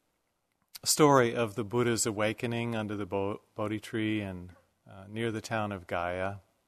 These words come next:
How he thought of not teaching,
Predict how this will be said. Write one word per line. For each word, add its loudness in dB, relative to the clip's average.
How 8
he 0
thought 6
of -2
not -2
teaching, -4